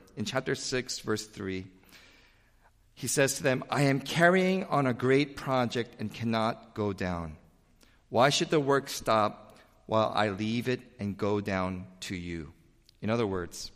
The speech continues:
did you hear what Nehemiah did? When people said,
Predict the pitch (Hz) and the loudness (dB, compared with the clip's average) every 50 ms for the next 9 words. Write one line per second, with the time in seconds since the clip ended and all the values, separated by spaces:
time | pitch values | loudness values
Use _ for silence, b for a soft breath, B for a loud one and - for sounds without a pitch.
0 | _ - - _ _ _ _ _ _ 110 113 127 120 139 147 139 139 135 135 - | _ -20 -20 _ _ _ _ _ _ -8 -6 -6 -4 -2 -2 0 -2 -2 -4 -2
1 | 113 117 117 117 117 107 110 117 113 - 135 135 - - - _ _ _ _ _ | -2 -2 0 0 0 0 -2 -2 -4 -6 -10 -10 -10 -18 -20 _ _ _ _ _
2 | _ _ - _ - - _ _ _ _ - B B B B B B 135 127 - | _ _ -20 _ -20 -20 _ _ _ _ -20 B B B B B B -2 2 4
3 | 180 196 - 208 - - - 180 170 160 156 | 2 6 6 4 4 6 8 8 8 8 6